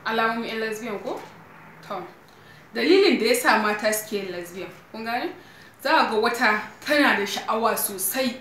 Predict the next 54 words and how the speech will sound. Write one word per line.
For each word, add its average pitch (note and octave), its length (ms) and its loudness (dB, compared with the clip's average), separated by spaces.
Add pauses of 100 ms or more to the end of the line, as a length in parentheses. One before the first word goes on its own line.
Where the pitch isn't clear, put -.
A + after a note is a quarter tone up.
(340)
amma A#3 320 0
ba C4+ 180 4
ta A#3+ 80 -2
da A3 80 0
mai G#3 160 0
ɗauke G#3 260 -6
mata F#3 180 -8
sha'awar F#3 380 -8
nan. E3+ 180 -8 (500)
Ka B3+ 260 6
ku B3 140 -2
dole, A#3 480 0
ko D#4 160 4
ni F4 260 12
ce, F#3+ 280 -2 (500)
zan B3+ 220 2
je A#3+ 180 -2
in G#3 100 -4
nemi F#3+ 160 -6
wani G#3 160 -4
zai G#3 160 -8
ɗauke F#3 300 -10
min F3+ 80 -12
sha'awar F3 360 -12
nan, E3 180 -14
ko F#3+ 80 -14
ba F#3+ 100 -10
haka E3+ 240 -12
ba? E3+ 100 -16 (560)
Kun G4 220 2
san A4 160 4
fa G#4+ 100 4
shi G#4 160 2
sha'awa B3 480 4
bala'i G#3 380 0
ne. F3+ 220 -12 (840)
Dole F#4+ 300 4
in D4+ 120 0
mace A#3 220 2
na G#3 160 -2
sha'awa, - 460 0 (720)
dole D#4 240 4 (140)
ne A#3 80 2
za B3+ 200 6
ta - 80 -4
je A#3 100 4
ta A#3 140 0
nemi G#3 320 -2
wanda B3 320 6
zai A3 240 0
ɗauke G3 300 -6
mata F#3+ 160 -10
sha'awar F#3+ 420 -8
nan. E3 100 -14